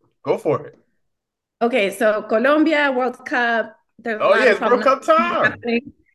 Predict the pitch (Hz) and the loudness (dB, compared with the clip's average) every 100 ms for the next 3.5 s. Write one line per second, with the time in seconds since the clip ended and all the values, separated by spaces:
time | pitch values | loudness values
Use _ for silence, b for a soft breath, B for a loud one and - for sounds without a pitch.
0 | _ _ - 285 320 370 370 285 220 208 | _ _ -2 0 0 0 0 2 2 0
1 | 202 - 233 226 233 220 269 330 320 427 | -2 -2 -2 0 -2 -4 -4 -2 -2 -2
2 | - 262 226 170 - 320 415 440 381 392 | -4 -6 -6 -8 -8 -6 -4 -6 -8 -10
3 | 381 294 214 - | -8 -8 -6 -8